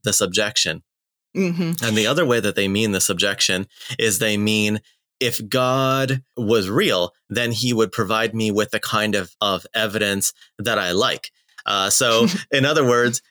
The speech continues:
Speaker 1: if I pray to God for a Cadillac to appear in my driveway and it appears, then I'll know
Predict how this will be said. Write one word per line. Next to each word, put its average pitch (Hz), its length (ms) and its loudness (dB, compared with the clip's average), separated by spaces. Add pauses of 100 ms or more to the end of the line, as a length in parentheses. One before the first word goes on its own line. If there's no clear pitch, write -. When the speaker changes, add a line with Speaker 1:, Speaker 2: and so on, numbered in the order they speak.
Speaker 1:
if 127 200 0
I 139 140 2
pray 156 280 0
to 139 80 0
God 107 520 -2
for 110 180 0
a 98 60 -2
Cadillac 123 520 2
to 117 120 -2
appear 117 260 -2
in 107 80 0
my 92 140 0
driveway 95 600 0 (280)
and 123 160 0
it 107 100 2
appears, 117 600 2
then 120 400 0
I'll 131 160 2
know 107 400 0